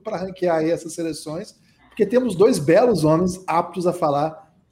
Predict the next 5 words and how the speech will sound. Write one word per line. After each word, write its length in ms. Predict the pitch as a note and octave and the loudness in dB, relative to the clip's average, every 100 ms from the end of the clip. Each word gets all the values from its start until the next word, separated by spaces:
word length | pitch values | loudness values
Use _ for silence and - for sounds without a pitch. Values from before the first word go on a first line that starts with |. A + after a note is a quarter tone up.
| _ _ | _ _
de 100 | C3+ | -8
suas 200 | - C#3+ | -2 -2
respectivas 840 | D3 - C#3+ - D3 D3 C#3 B2+ | -2 -4 -6 -6 -4 -2 -2 -6
queridas 680 | - C3+ C#3+ C#3 B2 A#2+ - - | -6 -6 -4 -4 -4 -8 -16 -14
equipas. 680 | - A#2+ - _ - - | -10 -12 -12 _ -18 -18